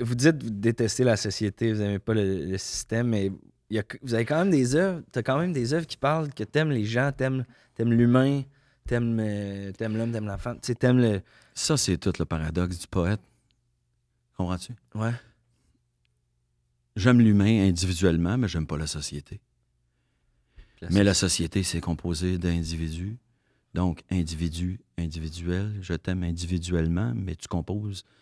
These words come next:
Speaker 2: ce que je dénonce. Tu comprends-tu ?
Speaker 1: Ouais.
Speaker 2: Fait qu'en quelque part, je t'aime, mais en même temps, je t'haïs.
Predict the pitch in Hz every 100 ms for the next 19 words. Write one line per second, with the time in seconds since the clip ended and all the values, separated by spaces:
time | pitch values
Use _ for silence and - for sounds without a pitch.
0 | _ - - 80 78 85 85 123 110 -
1 | _ _ 82 82 - 127 139 _ 104 98
2 | - _ 87 82 87 87 82 98 92 85
3 | - 117 135 98 85 87 78 85 - 73
4 | 85